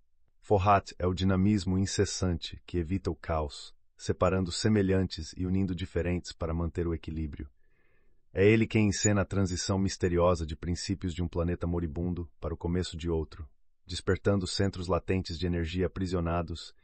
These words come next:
e iniciando o ciclo da criação estelar. Mas não é só isso. Há um cenário maior em ação, com causas mais profundas e entidades inteligentes que direcionam essas forças elementares.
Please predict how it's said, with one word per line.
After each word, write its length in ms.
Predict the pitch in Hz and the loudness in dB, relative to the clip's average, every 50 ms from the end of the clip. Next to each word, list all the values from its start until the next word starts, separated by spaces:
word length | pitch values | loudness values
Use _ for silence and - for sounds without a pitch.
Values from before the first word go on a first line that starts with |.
| - - _ _ - | -20 -20 _ _ -6
e 80 | - 98 | -2 0
iniciando 480 | 101 101 98 - - - 95 95 92 | 2 2 2 0 0 0 0 0 0
o 40 | 85 | -2
ciclo 360 | - - - 95 - - 85 | -4 -4 -4 -4 -4 -4 -4
da 100 | 76 82 | -4 -4
criação 440 | - - 80 87 80 - - 90 82 | -4 -4 -4 -4 -4 -4 -4 -4 -4
estelar. 560 | 80 - - - 78 73 73 - - - - _ _ _ _ _ _ _ _ _ _ _ _ _ _ _ _ _ _ _ _ _ _ _ _ - _ - | -4 -4 -6 -6 -6 -6 -6 -6 -8 -10 -14 _ _ _ _ _ _ _ _ _ _ _ _ _ _ _ _ _ _ _ _ _ _ _ _ -20 _ -4
Mas 160 | 90 92 95 | -2 0 4
não 140 | 120 135 135 | 6 6 6
é 40 | 131 | 6
só 220 | - - 131 123 | 8 8 8 8
isso. 340 | 110 90 - - - - 69 - _ _ _ _ _ _ - _ _ _ _ _ _ | 8 6 0 -4 -10 -12 -12 -14 _ _ _ _ _ _ -20 _ _ _ _ _ _
Há 120 | - - 98 | -2 0 0
um 60 | 101 | 2
cenário 420 | - - 107 101 98 95 98 101 | 4 4 4 6 6 6 6 6
maior 360 | 101 98 98 95 92 95 95 | 6 6 6 8 8 8 8
em 140 | 95 92 87 | 6 4 2
ação, 440 | 87 85 - - - 80 73 71 69 - _ _ _ _ _ _ _ _ - | 0 -2 -4 -4 -6 -6 -6 -6 -8 -12 _ _ _ _ _ _ _ _ -4
com 160 | - 101 95 | -2 -2 2
causas 400 | - 90 95 104 98 95 92 87 | 6 8 8 8 8 6 4 4
mais 200 | 98 95 95 - | 4 4 4 2
profundas 880 | - - 92 90 - - - 95 95 92 82 78 73 - - - - _ - | 0 -2 -2 -2 -2 -2 -2 0 0 0 0 -2 -4 -6 -10 -14 -16 _ -6
e 80 | 82 87 | -2 -2
entidades 440 | 90 - - 85 92 92 92 80 | -2 0 2 4 4 4 4 4
inteligentes 720 | 92 95 85 - 95 87 87 80 85 90 90 87 - - - | 0 0 2 2 0 0 0 0 0 0 0 -2 -4 -6 -10
que 140 | - - 90 | -8 -8 -4
direcionam 640 | 76 85 92 90 85 - - - 90 90 90 87 85 | 0 0 0 0 0 -2 -2 -2 0 0 0 0 0
essas 240 | 80 - 87 78 - | -2 -2 -4 -6 -6
forças 480 | - - 85 85 82 - 87 82 78 | -4 -4 -2 -2 -2 -2 -4 -4 -4
elementares. 920 | 85 82 85 85 85 80 76 - - 78 78 76 78 76 - - - - | -2 -2 -2 -2 -2 -2 -4 -4 -6 -6 -6 -6 -10 -12 -16 -18 -20 -20